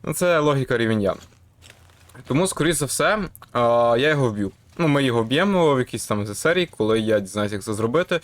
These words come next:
бо я надіюсь, що я звідси не буду відбувати, але я так, мені там довго буду лазити. Тому таке. Тому з-, я з радістю його вб'ю, тому що за це дають якесь класне досягнення, а я не проти досягнення. Досягнення — це класно.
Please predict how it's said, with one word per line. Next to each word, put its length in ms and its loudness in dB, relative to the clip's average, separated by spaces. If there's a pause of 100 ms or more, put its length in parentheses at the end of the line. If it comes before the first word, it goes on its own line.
(220)
бо 60 -2
я 80 2
надіюсь, 200 0
що 120 -2
я 60 0
звідси 260 -4
не 80 -2
буду 200 -6
відбувати, 480 -2
але 260 2
я 160 2
так, 140 -2
мені 200 -6
там 180 -8
довго 160 -6
буду 160 -6
лазити. 400 -4 (1200)
Тому 180 -12
таке. 340 -6 (320)
Тому 240 0
з-, 120 -4
я 140 0
з 100 -6
радістю 480 -2
його 240 0
вб'ю, 380 -2
тому 240 -4
що 220 -4
за 60 -8
це 100 -4
дають 240 0
якесь 200 -10
класне 360 -2
досягнення, 560 -2
а 80 0
я 140 2
не 120 -2
проти 320 -8
досягнення. 500 -2
Досягнення — 480 -4
це 120 -14
класно. 380 -2